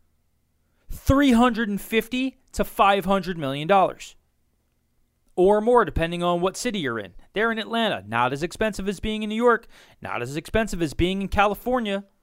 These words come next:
Not, like, so, so let's,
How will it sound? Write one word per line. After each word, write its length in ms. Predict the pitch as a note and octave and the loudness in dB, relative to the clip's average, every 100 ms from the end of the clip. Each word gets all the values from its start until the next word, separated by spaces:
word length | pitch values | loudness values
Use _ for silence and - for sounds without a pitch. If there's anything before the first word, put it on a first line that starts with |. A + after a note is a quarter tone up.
| _ _ _ _ | _ _ _ _
Not, 440 | A2+ A#2+ - C#3+ D3+ | -2 0 -2 -6 -2
like, 220 | D3+ - - _ | -4 -4 -20 _
so, 320 | - F#3 - - | 4 4 4 -2
so 160 | F3+ | 0
let's, 280 | E3+ A3 - | 4 2 0